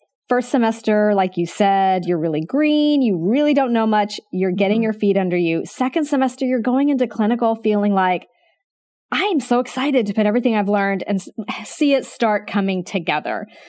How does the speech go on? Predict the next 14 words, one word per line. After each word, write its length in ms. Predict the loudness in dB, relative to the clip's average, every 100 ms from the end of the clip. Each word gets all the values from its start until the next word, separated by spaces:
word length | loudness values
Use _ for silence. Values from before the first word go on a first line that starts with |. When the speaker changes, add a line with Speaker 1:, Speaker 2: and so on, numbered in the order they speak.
| -8
Speaker 1:
Like, 180 | -4 -2 0
I 500 | 0 2 2 0 -4 -10 -16 -4
so 300 | 2 2 4
looked 280 | 2 0 -2
forward 280 | 0 0 0
to 80 | -4
my 100 | -4
second 320 | -2 -4 -6
semester 360 | -8 -8 -6 -8
clinicals. 460 | -6 -8 -6 -6 -4
I 40 |
was 140 | -6 -6
so 280 | -2 0
excited. 600 | 0 -2 -2 0 0 -2